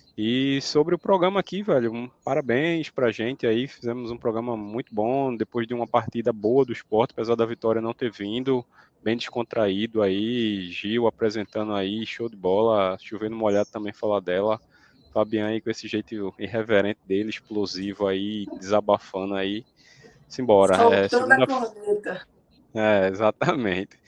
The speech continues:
Speaker 1: Segunda-feira, se Deus quiser, a gente tá na ilha aí, se reunir todo mundo junto lá e depois fazer o pós-jogo aí, quem puder fazer, quem não puder acompanhar aí no, no ao vivo, dá essa moral pra gente aí.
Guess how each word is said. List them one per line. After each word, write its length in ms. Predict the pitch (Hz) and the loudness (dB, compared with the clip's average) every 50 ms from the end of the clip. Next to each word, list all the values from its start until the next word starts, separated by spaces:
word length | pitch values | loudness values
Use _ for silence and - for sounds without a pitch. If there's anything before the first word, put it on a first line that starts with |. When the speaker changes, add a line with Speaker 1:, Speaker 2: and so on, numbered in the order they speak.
| - - - _ | -20 -20 -20 _
Speaker 1:
Segunda-feira, 640 | - - 117 110 123 139 139 143 127 - - 127 131 | -10 -8 -6 -4 0 4 6 6 6 6 2 0 0
se 60 | 135 - | 0 -2
Deus 160 | 135 131 - | -4 -6 -6
quiser, 380 | - 123 113 110 113 120 127 | -6 -4 0 2 4 4 4
a 40 | 131 | 2
gente 160 | 120 131 123 | 0 -4 -8
tá 120 | - 127 120 | -10 -10 -6
na 160 | 120 117 113 | -4 -2 0
ilha 280 | 113 113 117 117 110 107 | 2 2 2 2 0 0
aí, 300 | 101 107 113 123 123 123 | 0 0 -2 -4 -4 -6
se 160 | - - 117 | -8 -6 -4
reunir 360 | 113 117 113 110 107 107 110 | -2 -2 0 0 -2 -2 -4
todo 240 | - 127 120 107 110 | -4 -6 -6 -6 -6
mundo 260 | 113 113 113 113 104 | -6 -6 -4 -4 -4
junto 400 | 101 101 104 113 120 - - 110 | -4 -4 -6 -8 -8 -6 -2 2
lá 320 | 101 101 107 117 127 131 | 4 6 8 8 8 6
e 60 | 127 117 | 4 2
depois 320 | 110 107 - 117 117 - | -2 -2 0 -2 -2 0
fazer 260 | - 127 117 110 123 | 0 -2 0 2 0
o 80 | 120 113 | 0 0
pós-jogo 540 | - - 120 117 113 104 - 113 113 107 107 | 0 2 2 4 4 2 0 -2 0 2 2
aí, 120 | 107 107 | 2 2
quem 160 | - - 113 | 0 -4 -10
puder 220 | 104 101 101 107 107 | -6 -2 -2 -2 0
fazer, 500 | - - 117 104 98 95 98 104 113 110 | 0 0 0 0 0 0 0 0 0 0
quem 140 | - 120 | -2 -2
não 80 | 113 113 | -4 -4
puder 340 | 110 - 113 101 107 110 113 | -6 -6 -4 2 4 6 6
acompanhar 600 | 113 - 131 113 - - 120 110 107 107 107 107 | 6 4 0 -6 -2 0 0 0 2 2 2 2
aí 120 | 104 101 101 | 2 0 -2
no, 340 | 110 107 104 101 92 90 92 | -4 -4 -2 -2 -4 -4 -6
no 140 | 104 101 101 | -4 -2 0
ao 120 | 101 95 | 0 0
vivo, 640 | 90 87 87 90 95 110 110 107 110 98 95 92 90 - _ _ - - - - - - - - - | -2 -6 -8 -6 -4 -4 -4 -4 -6 -8 -8 -8 -10 -12 _ _ -20 -20 -20 -20 -20 -20 -20 -16 -2
dá 140 | 101 101 101 | 4 6 6
essa 200 | 104 - - 117 | 6 4 2 -4
moral 280 | 107 107 104 101 104 101 | -2 0 0 0 0 0
pra 200 | - - 107 98 | 0 -2 -2 -2
gente 280 | 104 101 101 - - | -2 -4 -4 0 0
aí. 180 | 95 87 85 | 0 0 0